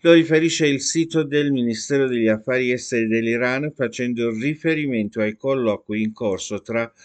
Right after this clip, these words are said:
funzionari di Teheran e Bruxelles. Resistenza islamica dell'Iraq ha colpito con droni obiettivi militari di Israele.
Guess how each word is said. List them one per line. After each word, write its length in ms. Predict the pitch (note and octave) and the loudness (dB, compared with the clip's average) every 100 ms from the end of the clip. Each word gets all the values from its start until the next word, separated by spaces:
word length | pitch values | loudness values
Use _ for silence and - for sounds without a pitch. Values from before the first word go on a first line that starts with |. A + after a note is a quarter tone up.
| - _ - | -20 _ -4
funzionari 760 | D3+ D3 - B2+ A#2+ G#2+ G2+ | -2 -2 2 2 4 2 0
di 220 | F#2 G#2 - | -4 -8 -4
Teheran 800 | A#2 G#2+ G2+ G#2+ G#2+ G#2+ A2 - | 2 2 2 0 0 0 -2 -2
e 320 | A2 G#2+ G#2+ G#2 | 0 2 0 -2
Bruxelles. 920 | G#2+ G2 - - C#3+ C#3 A2+ G2+ F#2 _ _ _ _ - | -6 -6 -6 0 4 6 4 0 -4 _ _ _ _ 0
Resistenza 920 | A#2+ C3 B2+ C#3 - F3 F3+ - D#3+ | 2 2 2 -2 2 2 2 4 4
islamica 720 | C#3+ C3+ D#3 D#3+ D#3 D#3 D#3 | 4 2 2 4 4 4 2
dell'Iraq 680 | C#3 C3+ C3 C3+ D3 D#3 D#3 | 2 2 2 2 2 0 0
ha 160 | C3+ - | -2 0
colpito 680 | C#3+ C3 A#2+ D#3+ D#3+ D#3 | 2 2 0 -2 0 -2
con 280 | D#3 C3+ C3 | 0 0 2
droni 480 | A#2 B2+ D3+ D3+ C3 | 2 2 4 4 4
obiettivi 840 | A2+ G#2+ G#2+ G#2+ - B2 B2 C3 | 2 2 2 0 -2 -6 -2 0
militari 800 | B2 A2+ F#2+ F#2+ - A#2 A#2+ A#2+ | 2 2 0 -4 -4 -2 0 -2
di 180 | A2+ A2 | -2 -4
Israele. 840 | G2 G2 G2 G2 A2 C#3+ C#3+ A#2+ | -4 -6 -4 -2 -2 0 2 0